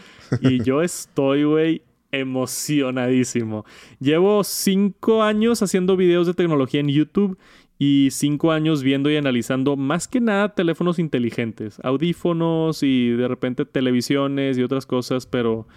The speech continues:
Speaker 1: ningún producto así nuevo, diferente, innovador, algo así completamente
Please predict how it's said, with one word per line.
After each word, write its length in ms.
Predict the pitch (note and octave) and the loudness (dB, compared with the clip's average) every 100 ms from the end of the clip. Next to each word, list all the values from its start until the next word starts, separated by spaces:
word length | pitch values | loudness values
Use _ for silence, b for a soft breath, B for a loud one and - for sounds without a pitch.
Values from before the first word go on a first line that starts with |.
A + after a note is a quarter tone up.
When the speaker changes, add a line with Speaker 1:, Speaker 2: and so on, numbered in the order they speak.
| b b b b | b b b b
Speaker 1:
ningún 380 | C3+ C#3 C#3 C3+ | -2 2 0 2
producto 400 | D#3+ D#3 C#3+ E3 | 2 2 0 -4
así 480 | - D#3 D#3 D#3 - _ _ | 0 0 2 0 -2 _ _
nuevo, 680 | C3+ C3 B2+ B2 A2 G#2+ G#2+ | -2 0 0 0 -2 -4 -10
diferente, 840 | A#2 B2 - B2 B2 A#2 A#2 G#2+ G#2 _ _ | -4 -4 0 -2 0 -4 -6 -8 -12 _ _
innovador, 800 | B2+ B2 A#2+ A2+ A#2 A#2 A2+ - _ | -4 0 0 2 2 0 -2 -8 _
algo 300 | A#2+ A#2+ B2+ | -6 -2 -2
así 160 | B2+ B2+ | -2 -6
completamente 1080 | C#3+ B2+ B2+ A#2 C3 B2+ B2 A2+ C3 A#2+ | -4 -4 -4 -2 -2 -2 -2 -2 -2 -2